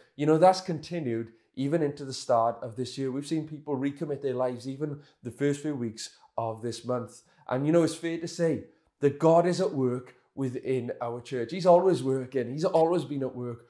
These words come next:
within his church here. But, you know, we've seen that more and more in recent weeks. And, you know, we can only give glory to God for that.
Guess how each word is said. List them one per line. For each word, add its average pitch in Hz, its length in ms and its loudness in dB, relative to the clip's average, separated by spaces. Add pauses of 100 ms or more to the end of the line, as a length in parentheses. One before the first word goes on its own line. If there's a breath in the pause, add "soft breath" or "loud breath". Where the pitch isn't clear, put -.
(120 soft breath)
within 127 280 0
his 120 280 -8
church 120 380 -8
here. 113 200 -6
But, 117 300 -2 (220 loud breath)
you 139 100 2
know, 143 100 8
we've 156 280 6
seen 180 300 -4
that 123 260 2
more 139 260 -2
and 156 100 -6
more 110 320 -6 (260 loud breath)
in 120 160 -4
recent 113 360 -4
weeks. 120 260 -6
And, 127 180 -2 (260 soft breath)
you 143 120 0
know, 160 80 8
we 160 100 8
can 160 160 0
only 180 180 2
give 147 240 0
glory 143 340 2
to 143 120 -10
God 120 320 -2
for 107 80 -14
that. 101 180 -8